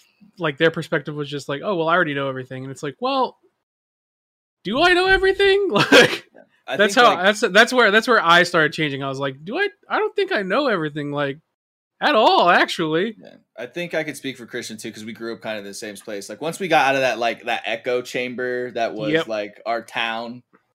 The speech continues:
Speaker 2: like, that's when you kinda just really, like, are good. Wow, like, it is <laughs> crazy over there. <laughs> Like
Speaker 1: Echo chamber, your environmental upbringing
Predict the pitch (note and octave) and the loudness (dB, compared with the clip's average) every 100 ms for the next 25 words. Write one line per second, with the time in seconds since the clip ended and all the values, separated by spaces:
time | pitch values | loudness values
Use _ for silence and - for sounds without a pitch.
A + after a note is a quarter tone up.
0 | - A2+ A#2 C3 B2+ B2 A2+ A#2 G#2+ G#2 | -10 -8 -4 -4 -4 -10 -10 -8 -8 -10
1 | G#2 - G#2+ G2+ F#2 F2+ - F2 F#2 C2+ | -14 -16 -14 -12 -10 -12 -14 -16 -16 -18
2 | - E2+ - _ - - _ _ _ _ | -14 -14 -14 _ -20 -20 _ _ _ _
3 | _ _ - C#3+ - C3 B2+ - - D3 | _ _ -4 -2 0 -2 -4 -8 -10 -10
4 | - A#2+ A#2+ F#2 F2+ D#2 C2 B1 - - | -4 -2 -2 -4 -16 -20 -20 -20 -20 -14
5 | - F#3+ G#3+ B3+ B3 B3+ B3 A#3+ C4 B3+ | 0 0 4 2 2 0 0 2 4 4
6 | B3+ - _ _ F3+ G3 A#3+ F#3 F3+ G#3 | 2 -2 _ _ 0 2 2 2 4 4
7 | F#3 F3+ F#3 E3+ C#3+ D#3 F#3 F#3+ G3 F#3+ | 2 0 -2 -2 -2 -2 -4 -2 -2 -2
8 | F#3+ | -6